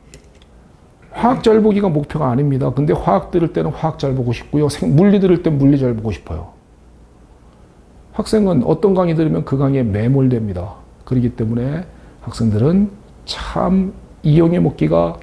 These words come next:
좋아요. 음? 왜 이용해 먹기가 좋으냐면요. 책상에 앉으면 욕심쟁이가 되거든요. 모든 걸 다 알아야 된다라는 강박관념이 마음속에 작용을 합니다. 그리고 많이 가르쳐주면 즐거워합니다.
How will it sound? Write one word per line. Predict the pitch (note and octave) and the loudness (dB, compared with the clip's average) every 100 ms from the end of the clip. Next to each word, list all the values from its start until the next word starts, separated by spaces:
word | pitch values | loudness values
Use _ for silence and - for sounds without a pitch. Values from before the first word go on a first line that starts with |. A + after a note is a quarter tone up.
| - - | -20 -18
좋아요. | - G#2 F#2 D#2+ D2 - - - - - - - - - - - - - - | -6 -4 -2 -4 -6 -8 -20 -20 -20 -20 -20 -20 -20 -20 -20 -20 -20 -20 -14
음? | A2+ C#3+ - - - - | -12 -12 -20 -20 -20 -6
왜 | C#3 E3 | 2 4
이용해 | D3+ D#3+ D#3+ D3+ | 4 4 2 2
먹기가 | D3 - D3+ | 0 0 -2
좋으냐면요. | B2+ B2+ C3 B2 B2 D3 G3 - - - - - - - | 2 2 2 0 -2 -4 -6 -10 -20 -20 -20 -20 -20 -10
책상에 | - - C4 D#4 | -8 -2 -2 0
앉으면 | - B2 D3+ F#3 A3+ A3+ A#2+ | -2 2 2 4 4 4 0
욕심쟁이가 | C3+ - G#3 G3 F3+ F3 | -2 0 2 2 2 0
되거든요. | D3+ C#3+ C#3 D3 C3+ | 0 0 -2 -2 -2
모든 | G#2+ C3+ F3+ G3 | 0 2 2 4
걸 | F#3+ F#3+ | 2 0
다 | C#3 D3+ C3 | -2 0 0
알아야 | C3+ D3+ D3+ | 2 2 2
된다라는 | C#3+ C#3+ C3+ B2+ C3+ | 0 0 0 0 -2
강박관념이 | - B2+ C3 C#3+ - C#3+ C#3+ D#3+ | -2 0 0 0 0 0 0 0
마음속에 | A#2+ B2 B2+ C#3 C3+ | 0 0 -2 -4 -4
작용을 | A#2+ A#2+ A#2+ B2+ | -2 -2 0 -2
합니다. | B2+ D3 C3 G#2 F#2+ - - - - | -4 -6 -4 -6 -8 -12 -20 -20 -6
그리고 | - C3 F3 G3 - - - | 0 2 2 -2 -8 -20 -18
많이 | - G2 C#3 E3+ F#3 F#3 | -4 2 4 4 4 2
가르쳐주면 | E3+ E3+ D#3 D3 E3 | 0 0 -2 -2 -2
즐거워합니다. | D#3+ C#3 C3 B2+ G#2+ G2 F2 F2 | -2 0 2 0 0 -4 -6 -8